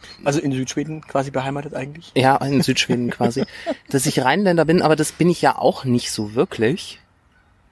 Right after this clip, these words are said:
Speaker 2: Sondern ich, ich komme ja aus dem Bergischen.
Speaker 1: Okay.
Speaker 2: Und bevor jetzt irgendjemand denkt, dass ich, äh, aus der Nähe von Wuppertal komme, äh,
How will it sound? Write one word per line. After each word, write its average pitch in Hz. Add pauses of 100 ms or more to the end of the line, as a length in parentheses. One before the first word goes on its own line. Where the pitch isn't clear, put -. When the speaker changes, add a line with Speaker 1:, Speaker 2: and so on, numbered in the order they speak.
(380)
Speaker 2:
Sondern 139
ich, 113
ich 135
komme 143
ja 123
aus -
dem 120
Bergischen. 170 (680)
Speaker 1:
Okay. 127 (1200)
Speaker 2:
Und 131
bevor 143
jetzt 139
irgendjemand 143
denkt, 143
dass 127
ich, 123
äh, 123
aus -
der 123
Nähe 127
von 123
Wuppertal 170
komme, 208
äh, 147